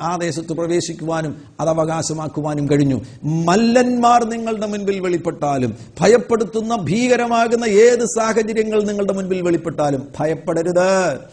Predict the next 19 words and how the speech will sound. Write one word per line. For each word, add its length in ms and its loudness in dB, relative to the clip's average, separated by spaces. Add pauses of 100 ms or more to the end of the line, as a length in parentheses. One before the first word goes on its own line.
(300)
ബൈബിൾ 400 4
അതാണ് 300 0
പറയുന്നത്, 640 -2
ഭയപ്പെടരുത്. 1040 2 (300)
യേശു 360 6
അതാണ് 340 0
പറയുന്നത്, 580 0
ഭയപ്പെടരുത്. 1000 2 (380)
പകരം 260 4
നിങ്ങൾ 200 -4
എന്താണ് 300 -2
ചെയ്യേണ്ടത്? 520 0 (300)
വിശ്വസിക്കുക 840 -2
മാത്രം 760 0
ചെയ്യുക. 600 0 (840)
യായിറോസിന്റെ 640 4
വീട്ടിലേക്ക് 440 -2
പോകുന്ന 340 -2
സന്ദർഭത്തില് 600 -2